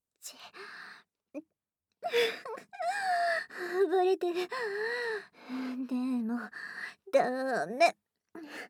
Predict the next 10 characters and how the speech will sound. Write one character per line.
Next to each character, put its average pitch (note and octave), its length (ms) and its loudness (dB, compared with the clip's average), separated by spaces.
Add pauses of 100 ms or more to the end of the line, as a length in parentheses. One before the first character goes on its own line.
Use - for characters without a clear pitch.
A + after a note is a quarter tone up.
(760)
私、 D4 540 -4 (680)
ま D#4 160 8
だ C#4+ 120 -2 (300)
い D#4 220 -6
け D4+ 180 -4
る E4 140 2
も A3+ 100 -2
ん。 - 100 -16 (1400)
ほ C4+ 140 -2
ら。 B3+ 120 -6